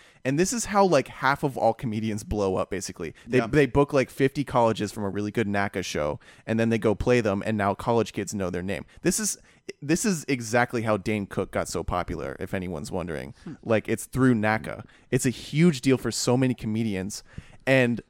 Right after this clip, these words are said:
Speaker 1: these last two episodes are exactly what I want out of this show. They're perfect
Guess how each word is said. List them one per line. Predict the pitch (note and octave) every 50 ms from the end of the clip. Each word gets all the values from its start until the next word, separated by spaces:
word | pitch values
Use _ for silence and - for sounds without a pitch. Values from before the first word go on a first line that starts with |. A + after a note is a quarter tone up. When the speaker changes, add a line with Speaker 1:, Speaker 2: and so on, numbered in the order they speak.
| _ - _ _ _ -
Speaker 1:
these | C3+ B2 E3+ G3 G3 G3
last | G#3 G#3 G#3 -
two | - F3 D3
episodes | C#3+ C#3+ D#3 - - F#3 G3 G#3 G3+ - - - - - -
are | B2+ B2+ B2+ B2 - - -
exactly | C3 C3 A#2 A#2 A2 A2+ A2+ B2 A#2+ B2+ B2 - - C#3 C3
what | A#2+ A2+ A#2 A2
I | G#2+
want | G2+ - G#2+ G#2 F#2+ - -
out | G2 F#2
of | F#2 D2+
this | G2 F2+
show. | - - D#2+ C#2+
They're | G2+ A2
perfect | G#2 - - G3 - - D#2 - - -